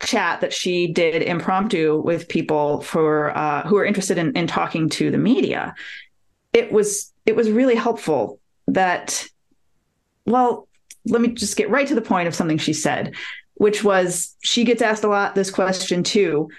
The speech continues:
"Well, people aren't gonna like me. How do I handle this?" And she's just like, "Look, you, you, you just have to. That, that happens. That's gonna happen. You, you can't." I think she may have said that in the keynote too, but I rem-, I really remember her saying it to this small group.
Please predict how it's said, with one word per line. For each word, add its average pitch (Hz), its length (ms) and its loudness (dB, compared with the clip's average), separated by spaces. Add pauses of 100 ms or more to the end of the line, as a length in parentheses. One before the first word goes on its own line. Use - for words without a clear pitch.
(480)
"Well, 196 560 0
people 254 240 2
aren't 214 100 -2
gonna 208 140 0
like 196 240 0
me. 175 460 -2 (880)
How 202 360 2
do 190 200 4
I 175 480 0 (100)
handle 180 400 -2
this?" 147 300 0
And - 100 -4
she's 185 160 -2
just 170 160 -2
like, 165 260 -2
"Look, 180 240 0
you, 175 280 -4
you, 180 300 -2
you 180 180 0
just 202 220 2
have 190 240 -2
to. 185 120 -2
That, 180 300 -2 (100)
that 180 220 0
happens. 170 680 -2 (540)
That's 185 180 -2
gonna 180 140 0
happen. - 580 -2
You, 165 300 -2
you 185 140 0
can't." 170 440 -2
I 202 60 2
think 240 140 2
she 233 80 2
may 208 100 2
have 190 80 0
said 190 140 2
that 170 100 2
in 165 60 0
the 156 80 0
keynote 165 360 -2
too, 170 140 0
but 160 100 2
I 147 60 0
rem-, 175 260 0
I 185 60 0
really 185 420 2
remember 175 280 -2
her 170 80 -2
saying 165 240 -2
it - 80 -6
to 151 80 -4
this 156 180 -2
small 160 220 2
group. 143 360 0